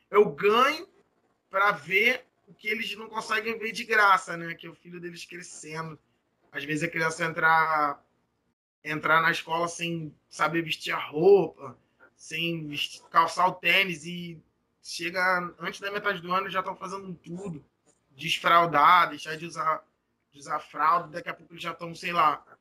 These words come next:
escrevendo quase o nome. Tem criança que no, no M dois já escreve o nome, tá ligado? Com, com, com uns garranchinhos marotos, né?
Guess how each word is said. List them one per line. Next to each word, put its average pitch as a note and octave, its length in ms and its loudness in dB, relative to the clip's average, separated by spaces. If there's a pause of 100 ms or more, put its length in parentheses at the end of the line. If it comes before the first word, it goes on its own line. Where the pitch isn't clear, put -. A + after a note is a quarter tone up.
(240)
escrevendo D#3+ 540 -6
quase E3 300 2
o - 40 -6
nome. D#3+ 220 -2
Tem - 100 -20
criança E3 340 -12
que F3+ 120 -16
no, E3+ 160 -12 (880)
no D#3 180 -6
M F3+ 200 -2
dois F3 400 -4
já F3+ 200 0
escreve F#3 360 4
o A#3 60 -2
nome, G3+ 380 4
tá D#3 100 -14
ligado? C#3 300 -14 (600)
Com, E3+ 300 -2
com, C#4 340 -8
com C#4+ 180 -12
uns - 100 -8
garranchinhos D4 680 2
marotos, C#4 560 2
né? E3 280 -6